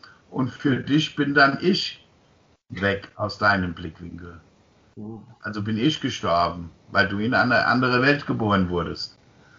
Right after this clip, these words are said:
Speaker 2: Ja.
Speaker 1: Was auch immer Welt ist, ja. So, und das ist ja bei der Geburt nicht anders, ja. Ja.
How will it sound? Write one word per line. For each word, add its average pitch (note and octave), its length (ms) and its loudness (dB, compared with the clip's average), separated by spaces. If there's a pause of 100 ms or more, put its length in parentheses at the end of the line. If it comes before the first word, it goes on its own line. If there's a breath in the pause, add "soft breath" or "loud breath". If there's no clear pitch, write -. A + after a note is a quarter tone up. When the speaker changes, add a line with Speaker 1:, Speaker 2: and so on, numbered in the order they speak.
(160 soft breath)
Speaker 2:
Ja. G#2 120 -6
Speaker 1:
Was F#2 160 2
auch G2 120 2
immer G2 240 2
Welt G2+ 220 2
ist, - 420 0
ja. F#2 280 2 (640 loud breath)
So, F2+ 360 0
und G2 180 2
das G#2+ 160 2
ist A#2 140 -2
ja A#2+ 120 6
bei A2 140 6
der A2 120 4
Geburt A2 360 2
nicht A2+ 160 2
anders, A#2 640 2 (220)
ja. F#2+ 260 -6 (2250)
Ja. G2 240 -8